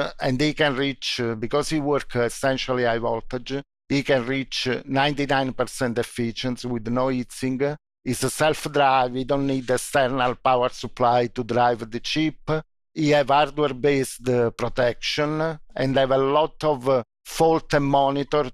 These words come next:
to be sure that cast that the solution is very reliable in the market.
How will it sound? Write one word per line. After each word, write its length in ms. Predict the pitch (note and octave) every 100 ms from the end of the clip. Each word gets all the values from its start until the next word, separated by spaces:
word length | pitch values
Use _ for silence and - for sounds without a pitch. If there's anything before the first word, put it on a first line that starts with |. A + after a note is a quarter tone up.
| -
to 80 | C3+
be 160 | B2
sure 420 | A#2+ - D3 D3
that 320 | C3 B2+ - -
cast 360 | C3+ C3 -
that 180 | B2+ A#2
the 220 | B2 A#2
solution 600 | A2+ C3 C3 C#3+ - C3
is 140 | B2 -
very 360 | A#2+ C#3 C#3
reliable 600 | B2+ C3 B2+ B2 A2+ B2+
in 100 | A#2
the 80 | A#2
market. 760 | A#2 A#2+ A#2 - B2 - D3